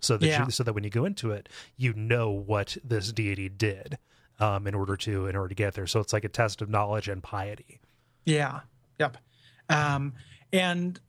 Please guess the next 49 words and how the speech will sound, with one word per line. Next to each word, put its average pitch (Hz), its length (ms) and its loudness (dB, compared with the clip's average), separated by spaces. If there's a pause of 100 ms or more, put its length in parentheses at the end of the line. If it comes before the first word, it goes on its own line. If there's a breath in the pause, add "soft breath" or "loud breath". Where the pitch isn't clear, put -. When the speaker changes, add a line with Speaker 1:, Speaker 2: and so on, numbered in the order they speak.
Speaker 2:
like 196 120 2
I 220 40 4
said, 202 160 0
this, 165 140 2
sometimes 190 340 2
you 175 180 2
can 202 180 2
get 240 280 -2
huge 214 280 2
boons 170 300 4
from 143 180 -2
this. 151 180 -2
So 160 180 2
when 160 160 2
you 160 100 2
go 214 540 2
on 165 100 4
a 147 40 4
hero 160 240 4
quest, 143 260 -2
you 143 80 2
choose 185 240 2
which 156 180 0
boon 139 280 2
you 135 140 2
want. 131 360 -4 (560 loud breath)
And, 139 320 4
uh, 135 200 2
each 220 180 2
god 196 200 2
has 165 100 0
different 156 220 2
ones 135 160 0
they 139 80 2
can 139 160 0
grant. 135 400 0 (120)
They're 156 160 4
all 214 140 2
really 175 180 0
powerful. 131 680 2 (480 loud breath)
Um, 139 240 4
and 170 180 4
then 175 140 2
regardless 170 480 2
of 156 80 0
which 151 140 2
one 147 120 2
you 135 100 0
choose, 160 580 2